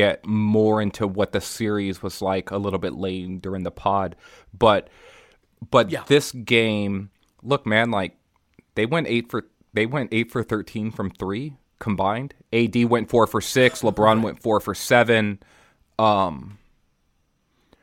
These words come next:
Speaker 1: it's just a ridiculous level of, of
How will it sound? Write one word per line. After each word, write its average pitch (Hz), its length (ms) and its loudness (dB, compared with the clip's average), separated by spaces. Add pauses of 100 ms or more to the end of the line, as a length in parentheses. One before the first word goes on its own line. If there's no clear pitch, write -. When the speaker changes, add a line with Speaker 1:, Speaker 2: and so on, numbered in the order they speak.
(1300)
Speaker 1:
it's 127 240 2
just 147 320 4
a 139 260 4
ridiculous 117 760 0
level 110 520 2
of, 95 640 -4 (300)
of 98 320 -2